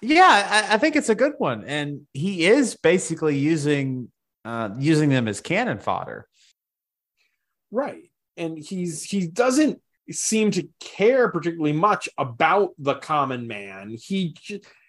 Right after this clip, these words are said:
Speaker 2: he's like any other teenager who's, you know,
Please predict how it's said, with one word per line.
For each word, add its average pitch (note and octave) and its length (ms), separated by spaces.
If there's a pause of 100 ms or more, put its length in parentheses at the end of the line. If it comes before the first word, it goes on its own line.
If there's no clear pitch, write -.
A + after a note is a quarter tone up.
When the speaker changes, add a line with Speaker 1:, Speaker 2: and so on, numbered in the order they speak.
(440)
Speaker 2:
he's A#3+ 440
like G#3 340 (440)
any F#3+ 300
other F3 520 (420)
teenager D3+ 920
who's, C3+ 480
you D3+ 80
know, B2+ 340